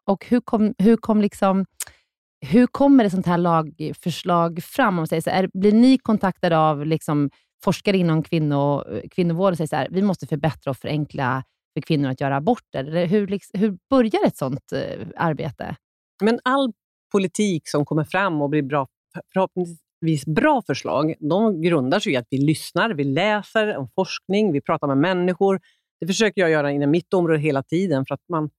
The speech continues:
Speaker 2: ska lägga så bra förslag som möjligt. Och här var det ju, fanns ju väldigt tydliga, liksom, signaler från så många, och att man gör det här i andra länder.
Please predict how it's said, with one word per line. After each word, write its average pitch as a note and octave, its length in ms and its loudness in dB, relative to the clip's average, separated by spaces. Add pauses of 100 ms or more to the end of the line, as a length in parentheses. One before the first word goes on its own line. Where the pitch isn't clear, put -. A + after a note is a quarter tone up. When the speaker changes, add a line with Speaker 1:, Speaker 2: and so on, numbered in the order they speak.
(140)
Speaker 2:
ska - 100 -6
lägga D3 220 -2
så D#3 100 -4
bra C#3 200 0
förslag B2+ 360 -6
som - 80 -2
möjligt. C3 300 -2 (460)
Och F3+ 80 0
här G3 160 0
var A#3 140 0
det E3 60 2
ju, D3+ 120 -2 (140)
fanns C#3 300 -4
ju C#3+ 40 -6
väldigt C3+ 320 -4 (260)
tydliga, G3+ 520 0
liksom, D3+ 200 -4
signaler F3+ 720 0
från C#3+ 140 -4
så D3+ 120 -4
många, D#3 420 2
och G#3 200 2
att F#3+ 120 -4
man G3+ 120 -2
gör F#3 140 2
det F3 60 -4
här E3 140 -4
i D#3 40 -2
andra F#3 360 0
länder. F#3 400 -6